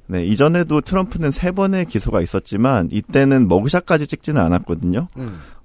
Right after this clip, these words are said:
Speaker 1: 하지만 조지아 주 형법은 중범죄 혐의로 기소된 모든 이들의 지문 채취 그리고 머그샷 촬영을 요구하고 있고 전직 대통령에게도 예외는 없었습니다.
Speaker 2: 우리 아까 녹음하기 전에 바깥에서 이 얘기했었는데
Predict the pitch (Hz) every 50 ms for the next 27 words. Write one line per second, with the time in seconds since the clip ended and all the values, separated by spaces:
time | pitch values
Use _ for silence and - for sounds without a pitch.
0 | _ - - 170 175 208 185 165 151 151 147 - 117 113 107 135 143 139 131 123
1 | - - 107 101 120 127 127 127 - 117 107 98 135 127 110 98 - - 110 107
2 | 113 143 151 156 151 151 156 156 147 147 143 139 135 135 117 - 101 92 113 107
3 | 92 110 98 87 92 104 117 113 151 139 107 95 82 101 95 98 - - - 101
4 | 110 123 135 - - 147 123 - - - 139 156 180 - - 95 95 87 95 82
5 | 87 90 95 98 117 - 117 107 - - 170 160 151 156 147 113 92 90 92 98
6 | 101 95 87 85 - - - 127 170 220 - - - - - - - - - 113
7 | 104 101 98 143 - - 117 104 - - 107 98 98 95 92 92 90 90 87 78
8 | 87 82 104 120 117 87 85 90 95 104 98 78 - - 87 - - 67 80 80
9 | - 78 - - - 113 123 156 175 - - 143 117 117 135 180 196 196 190 165
10 | 151 139 135 131 - 113 - 147 151 - 165 160 151 120 113 117 120 117 139 139
11 | - - - - 107 104 101 104 127 151 147 104 95